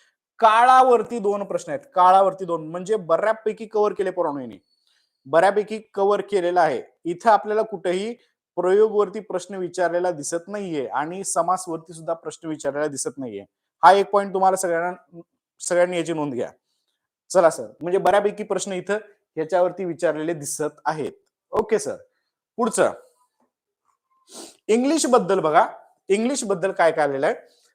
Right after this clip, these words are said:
पहिल्या शिफ्टला पॅसेज आला होता, दुसऱ्या शिफ्टला पॅसेज आला नाही बरं का पोरांनो. दोन्ही शिफ्टला, पहिल्या दोन्ही शिफ्टला पॅसेज आले आहेत इंग्लिश याच्यावरती.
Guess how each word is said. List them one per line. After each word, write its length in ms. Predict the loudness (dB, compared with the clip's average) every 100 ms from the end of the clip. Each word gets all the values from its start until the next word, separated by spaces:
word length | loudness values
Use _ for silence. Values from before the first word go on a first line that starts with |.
| _ _ _ _
पहिल्या 420 | 4 6 4 2 0
शिफ्टला 440 | -6 -8 0 0
पॅसेज 420 | 2 0 0 0
आला 140 | 2 4
होता, 220 | 2 -2
दुसऱ्या 360 | -4 -8 -8 -8
शिफ्टला 180 | -8 -8
पॅसेज 320 | -8 -6 -6
आला 100 | -6
नाही 100 | -8
बरं 100 | -8
का 60 |
पोरांनो. 260 | -8 -8 -14 _ _ _ _ _ _ _ _ _ _ _ -6
दोन्ही 280 | -2 0 -2
शिफ्टला, 380 | -4 0 2
पहिल्या 460 | 4 2 0 0 -2 -4 -20 _ -8
दोन्ही 240 | -6 -6
शिफ्टला 260 | -10 -6 -4
पॅसेज 340 | -2 -4 -2
आले 120 | -2
आहेत 100 | -2
इंग्लिश 300 | -6 -8 -10
याच्यावरती. 420 | -4 -4 -4 -8